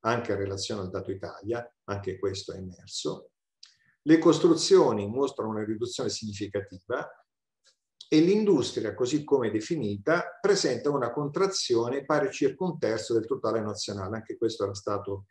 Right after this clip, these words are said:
evidenziato nello scenario introduttivo. Aumentano energia e acqua, oltre al commercio, all'ingrosso e al dettaglio. Quindi questo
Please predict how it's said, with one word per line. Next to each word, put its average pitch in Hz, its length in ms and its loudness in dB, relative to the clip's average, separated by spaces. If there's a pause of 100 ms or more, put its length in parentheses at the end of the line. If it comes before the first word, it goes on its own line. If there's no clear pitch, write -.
(160)
evidenziato 107 800 0
nello 98 240 -4
scenario 95 480 -8
introduttivo. - 760 -18 (580)
Aumentano 139 600 2
energia 127 540 2
e 131 40 4
acqua, 120 460 2
oltre 113 220 0
al 107 80 -6
commercio, 110 480 -4
all'ingrosso 104 440 -6
e 90 60 -6
al 92 40 -14
dettaglio. - 460 -12
Quindi 156 240 0
questo 220 560 2